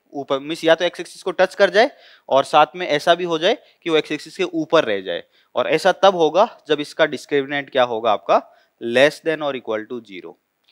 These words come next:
डिस्क्रिमिनेंट को less than equal to zero करोगे तो आपको मिलेगा यहाँ से कंडीशन के स्क्वायर माइनस फ़ोर will be less than or equal to zero। इसके दो फैक्टर्स बनेंगे, k माइनस टू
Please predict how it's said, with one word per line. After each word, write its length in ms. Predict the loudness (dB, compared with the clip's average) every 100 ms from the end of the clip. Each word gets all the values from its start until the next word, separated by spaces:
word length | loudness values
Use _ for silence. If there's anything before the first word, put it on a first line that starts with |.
| _ _ _ _
डिस्क्रिमिनेंट 520 | -8 -2 -2 2 0
को 120 | 2
less 200 | 4 2
than 200 | 4 0 2
equal 240 | 2 2
to 100 | 0
zero 220 | -4 -4 -2
करोगे 320 | -2 0 -2
तो 340 | -6 _ _
आपको 280 | 2 2 0
मिलेगा 320 | -4 -2 2
यहाँ 160 | 2 2
से 140 | -2
कंडीशन 440 | -8 -8 -8 -10 -12 _
के 160 | 0 0
स्क्वायर 460 | -2 0 4 4
माइनस 500 | 4 -2 -4 -8 -12 _
फ़ोर 260 | 0 0 0 _ _ _ _ -12
will 280 | -4 -2 -2
be 160 | -4
less 280 | 2 0 0 -4
than 160 | -4 -4
or 40 |
equal 260 | -6 -6 -6 -6
to 100 | -10 -12 _ _ -16
zero। 240 | -14 -16 _ _ _ _ _
इसके 220 | -18 -6 0
दो 160 | 0
फैक्टर्स 460 | 2 2 0 -8 -4
बनेंगे, 380 | -6 -4 -4 -6 0
k 160 | 0 2
माइनस 440 | 2 0 -6 -8
टू 220 | -8 -8